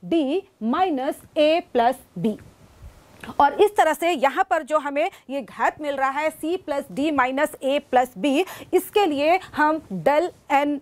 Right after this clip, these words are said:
का उपयोग करेंगे। यानी कि यहाँ पर जो del N है वह क्या दर्शाता है, वह यह दर्शाता है कि उत्पादों के मोलों की संख्या तथा अभिकारकों के, अ, अ, कुल मोलों की संख्या के अंतर को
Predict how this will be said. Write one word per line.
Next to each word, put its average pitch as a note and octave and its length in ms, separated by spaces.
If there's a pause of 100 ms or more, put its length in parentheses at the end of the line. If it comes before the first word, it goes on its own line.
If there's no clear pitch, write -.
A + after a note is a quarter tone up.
(240)
का A#3+ 140
उपयोग A#3+ 600
करेंगे। F#3+ 420 (560)
यानी D#4 240
कि F4+ 100
यहाँ D#4+ 200
पर D4+ 160
जो C#4 160
del C#4 640
N C4+ 60
है C#4+ 440
वह B3 140
क्या C#4+ 280
दर्शाता D#4+ 520
है, E4 320 (180)
वह D4 160
यह D#4+ 200
दर्शाता C4 540
है C#4 360 (260)
कि E4+ 200 (440)
उत्पादों E4 720
के E4 320 (640)
मोलों D#4+ 360
की D4 220
संख्या C4 600 (300)
तथा F#4 400
अभिकारकों D#4 920
के, C4 320
अ, C#4 40
अ, B3 680 (580)
कुल G#4+ 220
मोलों C#4 320
की D#4+ 180
संख्या A3 400
के F4+ 240
अंतर F4 640
को E4 360